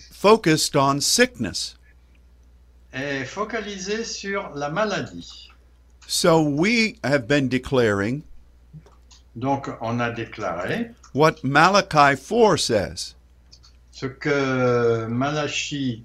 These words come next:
Speaker 2: quatre dit,
Speaker 1: where it says that the Son of Righteousness will arise.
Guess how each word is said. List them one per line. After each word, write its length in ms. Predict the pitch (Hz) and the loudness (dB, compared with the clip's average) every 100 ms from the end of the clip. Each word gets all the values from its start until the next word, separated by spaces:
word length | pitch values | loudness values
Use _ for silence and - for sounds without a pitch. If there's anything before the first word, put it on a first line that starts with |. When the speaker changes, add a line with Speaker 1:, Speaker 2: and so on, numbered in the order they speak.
| - | -2
Speaker 2:
quatre 580 | 196 208 - - - - 98 107 | 0 0 -6 -12 -14 -14 -16 -8
dit, 420 | 135 123 - - - - - - - | -6 -6 -12 -20 -20 -20 -20 -14 0
Speaker 1:
where 440 | 131 156 143 139 - | 4 8 8 4 2
it 180 | 147 147 | -2 0
says 520 | - 185 190 143 123 | 0 4 4 2 4
that 240 | 143 139 - | 4 4 2
the 180 | 113 131 | 0 2
Son 600 | - - 220 226 156 143 | 2 4 8 8 8 6
of 180 | 143 135 | 4 6
Righteousness 880 | 156 196 - 160 - 127 127 - - - | 6 6 4 0 0 0 0 -2 -6 2
will 220 | 139 143 | 6 6
arise. 800 | 131 151 190 120 90 92 - | 8 8 8 6 2 -4 -10